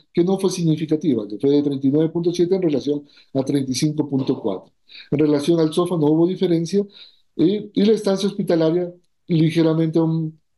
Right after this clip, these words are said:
que no fue, no llegó a ser estadísticamente significativa, de dieciséis días en relación a catorce días con la terapia convencional.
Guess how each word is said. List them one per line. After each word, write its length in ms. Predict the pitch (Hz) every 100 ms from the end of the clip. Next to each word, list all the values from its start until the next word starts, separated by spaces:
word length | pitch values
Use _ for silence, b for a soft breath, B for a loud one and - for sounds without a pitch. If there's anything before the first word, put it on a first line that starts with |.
| -
que 100 | 143
no 140 | 147
fue, 320 | 151 160 156 143
no 140 | 156
llegó 280 | 156 151 156
a 40 |
ser 160 | 151 156
estadísticamente 680 | 151 151 151 160 156 160
significativa, 800 | 160 175 170 175 175 175 175 180 185 B B -
de 160 | 165
dieciséis 540 | 170 165 170 175 170 160
días 260 | 180 175
en 80 | 165
relación 400 | 147 135 147 143
a 80 | 143
catorce 400 | 135 147 147 143
días 280 | 147 160 - B B -
con 120 | 139
la 100 | 127
terapia 420 | 127 131 131 131
convencional. 640 | 131 131 120 113 113 98 87